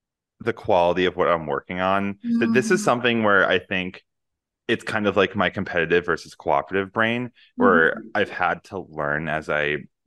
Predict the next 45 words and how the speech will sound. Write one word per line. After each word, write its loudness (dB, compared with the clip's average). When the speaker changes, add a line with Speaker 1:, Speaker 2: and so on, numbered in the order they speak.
Speaker 1:
grow 0
up. 0
And -10
I -10
think -8
this -18
is -20
just -12
an -8
everyone, -8
like, -10
maturity -6
thing, -6
like, -4
Speaker 2:
Right. -6
Speaker 1:
how 0
to -2
be 0
more 0
cooperative. -2
Like, -2
one -2
of -4
the -4
things -6
for -6
me -2
is, -6
like, 0
I 2
will 2
be -2
pretty, 2
like, -2
I 4
prioritize, 2
like, -4
quality -2
of -6
work, -6
I -2
would -6
say, 2
Speaker 2:
Mm-hmm. 0
Speaker 1:
over, 0